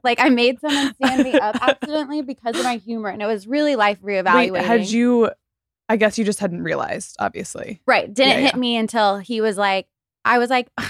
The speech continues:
Speaker 1: "Obviously I was joking. What do you mean?" And then I was like, "Oh my God, if you're not joking."
Speaker 2: <laughs> What do you think about that?
Speaker 1: Yeah. Like, if you didn't think I was joking, you're,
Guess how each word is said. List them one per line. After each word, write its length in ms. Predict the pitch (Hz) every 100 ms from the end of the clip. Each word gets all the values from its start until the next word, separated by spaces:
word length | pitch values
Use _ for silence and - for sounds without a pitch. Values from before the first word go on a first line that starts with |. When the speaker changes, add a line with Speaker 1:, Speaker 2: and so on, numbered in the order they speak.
| - 277
Speaker 1:
"Obviously 420 | 262 359 427 381
I 80 | 311
was 100 | 277
joking. 500 | 196 208 262 285 320
What 100 | 330
do 40 |
you 80 | 349
mean?" 300 | 370 427 233
And 180 | 262 262
then 220 | 254 240
I 180 | - 226
was 100 | 226
like, 160 | 233 -
"Oh 80 | 254
my 120 | 233
God, 180 | 277 220
if 100 | 208
you're 140 | 240
not 220 | 311 151
joking." 580 | 175 180 190 180 190 202 302
Speaker 2:
<laughs> 40 | - - - 330 - _ - 392 - 403 _ _ _ - - -
What 80 | 226
do 60 | 208
you 60 |
think 160 | 220 320
about 180 | 214 -
that? 60 | 247
Speaker 1:
Yeah. 240 | 226 170
Like, 180 | 226 214
if 80 | 220
you 140 | 262
didn't 160 | 269 247
think 140 | 202
I 120 | 247
was 120 | 277
joking, 360 | - 190 185 175
you're, 160 | 208